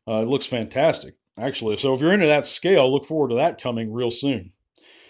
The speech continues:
We also have new episodes of Transformers Earthspark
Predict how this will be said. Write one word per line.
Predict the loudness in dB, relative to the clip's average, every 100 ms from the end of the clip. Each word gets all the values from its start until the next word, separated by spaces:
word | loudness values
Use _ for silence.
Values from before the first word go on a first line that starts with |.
| _
We | 4
also | 6 8
have | 6 6
new | 4 4
episodes | 4 2 4 4 4 2
of | -4
Transformers | -2 -2 0 0 0 -2 0
Earthspark | 2 2 0 -2 -4 -6